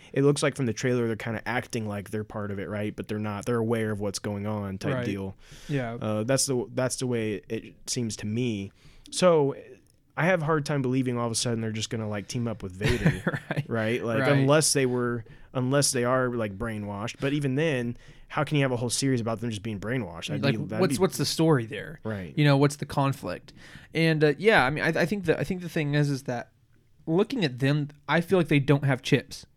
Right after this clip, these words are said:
Speaker 2: right? I feel like that the
Speaker 1: Right.
Speaker 2: implants or whatever you wanna call them, you know, they're, they're a specialized unit that, that's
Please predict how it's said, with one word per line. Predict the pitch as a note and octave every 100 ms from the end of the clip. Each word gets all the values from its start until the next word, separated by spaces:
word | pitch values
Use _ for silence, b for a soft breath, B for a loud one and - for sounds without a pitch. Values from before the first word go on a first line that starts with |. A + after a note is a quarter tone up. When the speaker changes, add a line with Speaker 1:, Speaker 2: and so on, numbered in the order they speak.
| _ -
Speaker 2:
right? | C3 -
I | C3+
feel | E3
like | F3 C#3+
that | C#3 C#3 C3+
the |
Speaker 1:
Right. | B2+ A2+
Speaker 2:
implants | A2 B2+ -
or | C3
whatever | C3+ B2+
you |
wanna | B2 B2
call | - F#3+
them, | E3+ D3+ C#3+ B B B
you | E3
know, | E3
they're, | D#3+
they're | D3+ E3+
a |
specialized | D3+ - G3 F#3 F3 D#3 D3
unit | C3 D#3 D#3+ -
that, | C3+ C#3+
that's | C#3 B2+ -